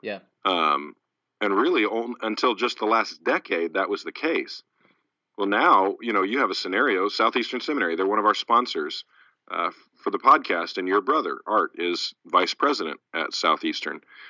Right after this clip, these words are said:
Speaker 2: He and I have talked about this. They have incredible distance learning opportunities. Everything for, you know, they've got,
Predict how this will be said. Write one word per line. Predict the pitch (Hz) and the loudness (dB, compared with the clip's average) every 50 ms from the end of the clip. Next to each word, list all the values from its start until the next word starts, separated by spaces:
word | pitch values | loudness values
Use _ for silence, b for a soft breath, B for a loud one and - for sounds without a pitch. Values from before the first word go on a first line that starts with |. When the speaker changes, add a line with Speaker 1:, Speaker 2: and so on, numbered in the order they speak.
| B B B | B B B
Speaker 2:
He | - 117 | -2 0
and | 127 123 | 2 2
I | 120 | 2
have | 113 - | 2 2
talked | - 123 123 - | 2 2 2 2
about | 127 113 101 - | 2 0 2 2
this. | 95 85 - - | 0 -4 -6 -4
They | - 117 143 | -4 -4 -2
have | 156 139 113 - _ _ | -2 -2 -4 -4 _ _
incredible | - 110 104 - - - - - 139 160 165 160 123 101 92 85 87 85 b b b b b b b _ | -8 -8 -8 -8 -12 -10 -8 -4 -2 0 0 0 0 0 -2 -2 -2 -4 b b b b b b b _
distance | - 117 127 127 - - 127 113 - - | -4 -2 -2 -2 -2 -4 -6 -6 -2 2
learning | 113 117 127 131 107 92 | 2 2 4 4 2 2
opportunities. | 87 85 - 87 - - 85 80 78 82 90 107 - - - _ _ _ _ _ | 2 2 0 -6 -6 -6 -6 -4 -2 -2 -2 -2 -4 -8 -14 _ _ _ _ _
Everything | 113 120 143 143 131 - 127 120 123 120 | 0 0 0 0 0 0 0 0 0 -2
for, | - - 110 101 98 101 104 | 2 2 4 4 4 2 0
you | 113 120 | -2 -2
know, | 101 87 | -2 0
they've | 85 104 104 | 0 0 -2
got, | - 120 110 107 | 0 0 -2 -2